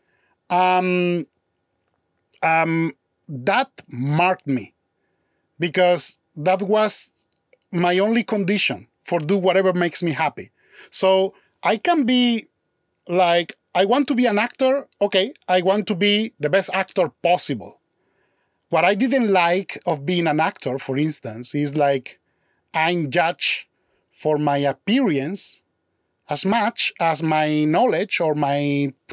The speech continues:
artistry or whatever you want to call it. And I didn't like that because the characters that I liked is, they, they don't fit with my shape, I would say. Um,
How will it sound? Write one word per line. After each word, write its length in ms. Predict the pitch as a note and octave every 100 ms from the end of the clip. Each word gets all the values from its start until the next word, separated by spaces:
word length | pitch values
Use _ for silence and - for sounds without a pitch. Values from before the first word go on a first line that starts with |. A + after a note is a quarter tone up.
| - - - -
artistry 640 | F3 G#3+ E3 C#3 - D#3 D#3
or 100 | C3
whatever 300 | A#2 D#3 C#3+
you 100 | C3
want 200 | C3+ A2
to 80 |
call 240 | A2+ C4+ B3+
it. 240 | F2+ - - _ _ _ _ _ F#3
And 140 | G3
I 100 | A#3
didn't 360 | G#3+ A3 G#3+ F3
like 320 | F#3+ D#3+ G#2+
that 400 | A#2 - - - _ _
because 360 | E3+ F#3+ F3 D3
the 160 | D#3
characters 600 | - F#3+ G#3 - C#3 A#2
that 160 | B2+ B2
I 120 | B2+
liked 640 | C3+ G#3+ F#3 G#3+ - - _ _ _ _ _ _ _ -
is, 580 | E3+ E3+ E3 - - - _ _ _ _ _ _ _ _ _ _
they, 340 | F3+ G#3 G#3+ F#3
they 240 | G3 G#3+
don't 340 | F3 A3 A3+ G#3+
fit 440 | - C4 A3+ -
with 200 | F3 E3
my 160 | F3+ F3+
shape, 500 | - D#4+ - - - _ - -
I 100 | C#3+
would 240 | C3+ C3+
say. 340 | - A#2+ - _ _ _ _ _ _ -
Um, 600 | G3 G3+ G3+ G3+ G3